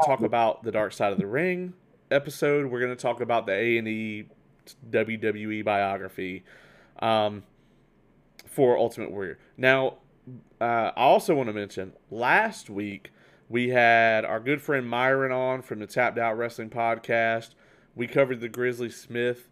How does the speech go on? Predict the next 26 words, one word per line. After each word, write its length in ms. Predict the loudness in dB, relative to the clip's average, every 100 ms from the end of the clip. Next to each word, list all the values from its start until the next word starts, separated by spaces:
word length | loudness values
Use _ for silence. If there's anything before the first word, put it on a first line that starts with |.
| -4
episode 400 | -2 -2 -2 0
of 60 |
Dark 200 | 0 -4
Side 220 | -2 -2 -2
of 60 |
the 120 | -4
Ring. 440 | -2 -2 -2 -6 -10 -18 -20 _ _
Um, 460 | -2 0 0 -6 -14 _ _ _ _
I 160 | 4 6
am 120 | 4
incredibly 540 | 0 -4 2 4 4 0
proud 280 | 2 2 2
of 60 |
that 180 | 0 -4
episode. 600 | -6 -10 -12 -10 -10 -10 -2
I 120 | -2
think 220 | -2 -4
it's 160 | -6 -6
one 120 | -4
of 80 | -4
the 80 |
best 320 | 0 0 0 -2
episodes 480 | -6 -4 -4 -4
we've 140 | -6 -6
ever 300 | -4 -4 -4
done, 480 | -4 -4 -4 -8